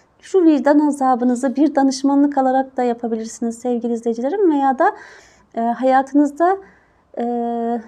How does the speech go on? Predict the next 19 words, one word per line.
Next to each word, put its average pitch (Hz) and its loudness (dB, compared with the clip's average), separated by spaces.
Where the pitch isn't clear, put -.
konuşabildiğiniz, 277 0
danışabildiğiniz, 262 -2
dertleşebildiğiniz 254 -2
bir 247 -2
büyünüz 254 2
var 233 0
olmalı. 226 -4
Gözük-, 226 -4
e, 233 -6
öyle 277 -2
gözüküyor. 262 -4
Biriyle 302 2
konuşup 294 0
da 370 0
sizden 262 0
yaşça 277 0
büyük 233 -6
de 226 -8
olabilir. 233 -4